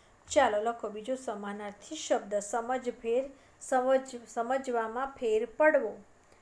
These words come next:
સમજવામાં ફેર પડવો. કારણ કે વખારો મારી ખરી ને? રાજા નવાઈ પામ્યો. "વખારો આપની છે." વ-, રાજા જગડુસા કહે છે, "વખાર મા-, મારી છે,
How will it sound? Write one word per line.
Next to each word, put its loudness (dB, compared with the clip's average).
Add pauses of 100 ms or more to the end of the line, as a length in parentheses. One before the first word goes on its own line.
(280)
સમજવામાં -2
ફેર -2 (100)
પડવો. 4 (1800)
કારણ 0
કે 0
વખારો 0
મારી -4
ખરી 0
ને? -6 (1000)
રાજા 0
નવાઈ 0
પામ્યો. -8
"વખારો 2
આપની 0
છે." -12 (540)
વ-, -4
રાજા 2
જગડુસા 0
કહે -4
છે, -2
"વખાર 2
મા-, -2 (100)
મારી 2
છે, -4